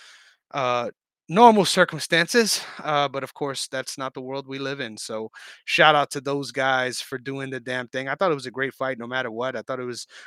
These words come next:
a tactical yet entertaining back and forth fight, which you love to see as a, as a big fan of that side of the sport. There was a lotta times, especially as the fight went on, where I thought Cameron Simon was really getting the better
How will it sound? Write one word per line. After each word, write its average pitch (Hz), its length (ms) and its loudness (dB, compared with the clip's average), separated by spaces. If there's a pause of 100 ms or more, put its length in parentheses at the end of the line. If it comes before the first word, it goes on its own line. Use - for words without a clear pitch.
(120)
a 127 60 -8
tactical 147 880 0
yet 139 280 -4
entertaining 135 840 -8
back 127 260 2
and 123 120 -14
forth 139 240 -4
fight, 190 340 0
which - 160 -10
you 147 80 -4
love 147 240 -2
to - 100 -10
see 226 360 -2 (460)
as 135 160 -4
a, 127 80 -4 (140)
as 135 140 -4
a 135 60 -6
big 135 220 -4
fan 135 300 -4
of 127 100 -8
that 135 240 0
side 139 280 4
of 135 60 -4
the 131 80 -4
sport. 185 460 -2
There 147 100 -2
was 143 100 -4
a 139 60 -6
lotta 151 220 2
times, 147 340 -2
especially 160 560 -4 (520)
as 160 220 2
the 143 100 -2
fight 156 280 0
went 131 160 -6
on, 160 260 2
where 120 120 -4
I 123 40 -4
thought 123 220 -4
Cameron 127 260 -8
Simon 127 300 -4
was 117 160 -14
really 127 180 -8
getting 123 260 -6
the 110 60 -12
better 123 440 -2